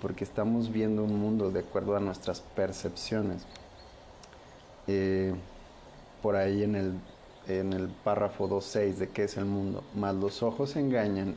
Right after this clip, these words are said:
y los oídos oyen falsedades". ¿Cuántas veces no has hecho muy re-, real y vital lo que estás viendo de acuerdo a tus percepciones?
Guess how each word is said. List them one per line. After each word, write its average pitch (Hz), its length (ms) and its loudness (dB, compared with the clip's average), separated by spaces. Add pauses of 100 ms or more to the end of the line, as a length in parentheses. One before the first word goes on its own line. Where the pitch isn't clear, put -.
y 104 60 -2
los 98 260 0
oídos 95 380 2
oyen 95 240 0
falsedades". 95 760 -2 (800)
¿Cuántas 123 420 0
veces 107 560 0 (920)
no 107 180 0
has 110 180 0
hecho 113 500 2
muy 113 320 4
re-, 110 280 2 (120)
real 104 500 2 (160)
y 113 100 2
vital 101 520 0 (1040)
lo 95 220 2
que 101 80 0
estás 104 420 2
viendo 107 480 4
de 98 120 4
acuerdo 101 280 2
a 90 40 0
tus 95 140 -4
percepciones? 110 880 0